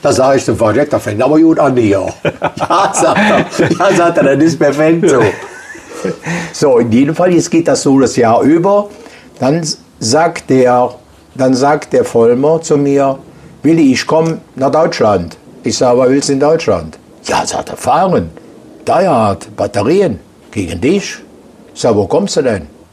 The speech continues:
"Ja", sagt er, "zum Nürburgring." Ich sag: "George, pass auf.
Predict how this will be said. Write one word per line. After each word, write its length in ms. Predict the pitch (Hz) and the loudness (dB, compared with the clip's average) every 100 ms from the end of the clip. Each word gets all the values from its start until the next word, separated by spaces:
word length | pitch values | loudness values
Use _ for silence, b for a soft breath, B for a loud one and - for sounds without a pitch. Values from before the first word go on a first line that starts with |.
| - | -10
"Ja", 300 | - - - | -6 -6 -6
sagt 260 | - - | -8 -10
er, 80 | - | -12
"zum 180 | - - | -12 -4
Nürburgring." 580 | 113 131 127 101 87 - - _ - - | -2 -2 -4 -6 -10 -12 -20 _ -20 -18
Ich 120 | - | -12
sag: 200 | 92 82 | -10 -8
"George, 340 | - 76 - - | -6 -6 -6 -12
pass 180 | 87 92 | -6 -4
auf. 400 | 60 60 - | -4 -8 -14